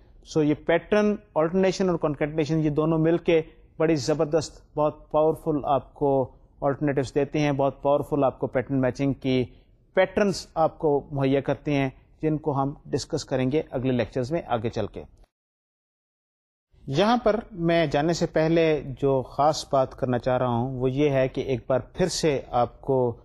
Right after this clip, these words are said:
یاد دہانی کروا دوں کہ snowball میں space has a special place. Space is an operator جو مختلف جگہ پہ استعمال ہوتا ہے۔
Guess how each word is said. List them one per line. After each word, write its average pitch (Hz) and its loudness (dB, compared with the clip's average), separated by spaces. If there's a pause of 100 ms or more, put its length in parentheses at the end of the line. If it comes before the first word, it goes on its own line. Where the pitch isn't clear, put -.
(300)
یاد 127 2 (100)
دہانی 123 0
کروا 123 2
دوں 160 0 (640)
کہ 156 0
snowball 170 2
میں 143 0
space - 0
has 135 2
a 131 0
special 127 -4 (140)
place. - -4 (1200)
Space 185 2
is 139 2
an 131 -4
operator 123 2 (580)
جو 147 2
مختلف 139 -4
جگہ 131 0
پہ 123 -2
استعمال 113 -2
ہوتا 113 0
ہے۔ 185 0